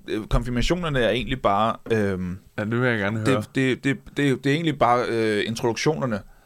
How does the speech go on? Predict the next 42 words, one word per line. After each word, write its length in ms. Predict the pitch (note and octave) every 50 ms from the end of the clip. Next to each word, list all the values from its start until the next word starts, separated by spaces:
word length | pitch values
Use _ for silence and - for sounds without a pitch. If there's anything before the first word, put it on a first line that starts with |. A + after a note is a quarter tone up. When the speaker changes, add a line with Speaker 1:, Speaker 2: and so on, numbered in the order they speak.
| - - -
Speaker 2:
Ja. 160 | A#2+ A#2+ B2 A#2+
Speaker 1:
Og 80 | A2+ -
så 280 | - - C#3 C3 A#2+
kan 160 | A#2 - C3
du 100 | B2 C3
sikkert 320 | A#2+ - C3+ C3 B2 B2+ A2+
også, 300 | A2 A2+ A2 - - C3+ B2 A#2 A2+ G#2+ - - -
øh, 280 | A2 G#2+ G2+ G2+ G2+
øh, 60 | G#2
byde 280 | F#2+ - A#2 A2+ A2 A2
ind 100 | - -
med, 240 | A2+ A2+ A2 G#2+ G#2 - - - - -
hvorfor 380 | B2+ B2+ A#2+ A2+ - - A#2+
du 160 | G#2+ - B2+ B2
heller 180 | C3+ B2 A#2+
ikke 100 | G2+ F2+ -
synes, 160 | - G#2 -
det 120 | - A#2
er 40 | A2
en 40 | G#2+
god 220 | G#2+ A2+ G#2+ G2+
idé 40 | G2+
at 60 | F#2+ F#2
introducere 460 | G2 G#2+ - A2 G#2+ G2 - A2 G2
nogen 180 | G2 F#2+ F#2+ F#2+
sådan. 280 | - F#2 F2 - F2+ - - _ -
Speaker 2:
Ja. 200 | D3 D#3+ D#3+ C#3+ C#3 - - - -
Speaker 1:
Ja. 100 | - - - - - - - - - - - - - - - - - - - -
Jeg 240 | - D3+ F3+ E3+
er 60 | E3 E3+
til, 280 | E3+ - - F3 E3 D#3
øh, 300 | C#3 B2+ A#2 G#2+ F2+ A#2+
okay, 200 | C#3 - A2 -
konfirmation 500 | - F#3+ A3 A3 B3 A3+ A3 A#3 A3+ A3+
nummer 160 | A#3 A3+ D#3+
et. 100 | G#2 - - - - - - - -
Speaker 2:
Ja. 160 | A#2+ C3 C#3 C#3 - - - - - - - - C#3 C#3 - - - - - _ - - E3 - -
Speaker 1:
<laughs> 1200 | - - - F3 D#3 C3+ D3 - - - - - - - - - - - - - - - - -
Det 160 | D3+ D3+ D#3
er 100 | D#3 C#3+ - -
en, 180 | C3+ C3 B2 B2
øh, 320 | A#2+ A#2 A2 G#2+ G2+